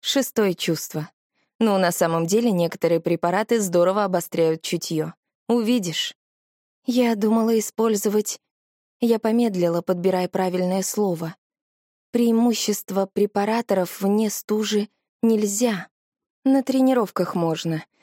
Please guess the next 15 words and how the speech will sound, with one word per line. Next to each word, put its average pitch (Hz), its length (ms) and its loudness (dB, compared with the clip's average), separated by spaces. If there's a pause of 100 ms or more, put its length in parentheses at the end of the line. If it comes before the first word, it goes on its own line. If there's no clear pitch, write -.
(140)
И, 185 160 -2
кстати, - 440 -2
вот 170 200 2
тебе 180 320 0
еще 208 260 -2
один 170 300 0
урок, 160 240 0
Хальсон. 156 560 -4 (280)
Даже 233 280 0
несколько. 170 600 -2 (360)
Проконтролировать, 185 920 0
кто 185 260 -2
и 175 80 0
что 170 260 -2
использует, 165 680 -2